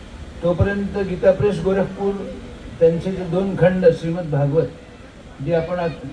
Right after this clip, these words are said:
ठिकठिकाणी भागवत कथा समारंभ बघतो सप्ताह, तर ते हाताने लिहून काढायला म्हणून सुरुवात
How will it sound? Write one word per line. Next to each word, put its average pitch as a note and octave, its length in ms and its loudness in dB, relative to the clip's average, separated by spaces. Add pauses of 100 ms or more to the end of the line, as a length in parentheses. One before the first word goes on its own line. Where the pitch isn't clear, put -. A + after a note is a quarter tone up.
(200)
ठिकठिकाणी F3+ 460 -2
भागवत E3+ 320 0 (100)
कथा E3 200 0
समारंभ E3+ 480 -2
बघतो E3+ 480 -2 (320)
सप्ताह, D#3 380 4 (960)
तर F#3+ 60 -2
ते G#3+ 260 6
हाताने G#3 580 0
लिहून G3 300 0
काढायला F3+ 340 0
म्हणून F3+ 200 -4
सुरुवात D3 320 2